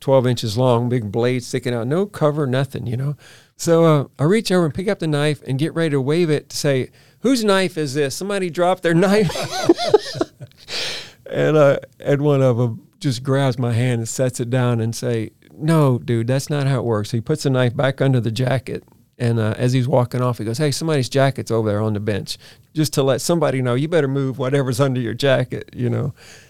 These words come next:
I mean, that was just a couple of stories. It was tons of things I needed to learn,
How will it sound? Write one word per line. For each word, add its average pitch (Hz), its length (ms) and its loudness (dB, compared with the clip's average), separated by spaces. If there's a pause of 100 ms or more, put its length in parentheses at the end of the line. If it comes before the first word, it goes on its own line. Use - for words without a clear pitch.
(120)
I - 20 2
mean, 175 80 6
that 226 60 8
was 208 120 6
just 170 200 -2
a 131 40 -10
couple 143 300 0
of 123 80 -4
stories. 123 400 2
It 123 100 -2
was 127 260 -4 (760)
tons 190 240 0
of 123 100 0
things 127 260 0
I 117 80 2
needed 120 320 2
to 107 60 0
learn, 110 680 0